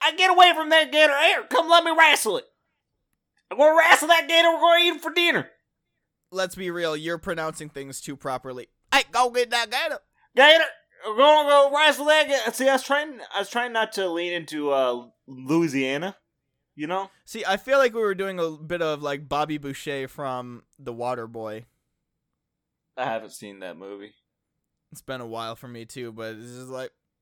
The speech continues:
Speaker 2: I got no gator.
Speaker 1: The point
Speaker 2: Because of
Speaker 1: is
Speaker 2: that,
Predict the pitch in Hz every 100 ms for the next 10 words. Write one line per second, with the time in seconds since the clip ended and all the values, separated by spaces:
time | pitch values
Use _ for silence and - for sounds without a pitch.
0 | _ _ 208 240 208 208 220 214 427 440
1 | _ _ _ _ _ _ _ _ _ _
2 | _ _ _ _ _ - 180 254 302 294
3 | 233 190 226 220